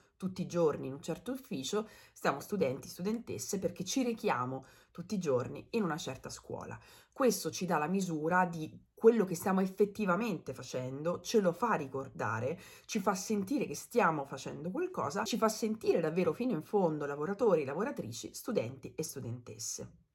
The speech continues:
A differenza di questo, però, Zoom e tutti gli altri sistemi non sono luoghi, non li percepiamo come luoghi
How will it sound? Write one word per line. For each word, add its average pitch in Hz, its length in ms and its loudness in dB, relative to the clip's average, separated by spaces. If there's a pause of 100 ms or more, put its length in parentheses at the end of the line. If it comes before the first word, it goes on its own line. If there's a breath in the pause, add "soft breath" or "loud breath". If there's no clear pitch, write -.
(300)
A 208 100 4
differenza 220 480 2
di 285 100 4
questo, 185 400 0
però, 160 500 4
Zoom 165 460 0
e 147 80 -6
tutti - 260 -10
gli 160 140 4
altri 170 260 0
sistemi 160 840 -2
non 170 180 -2
sono 247 260 2
luoghi, 135 680 0
non 220 140 2
li 214 140 4
percepiamo 190 600 2
come 143 200 -4
luoghi 131 640 0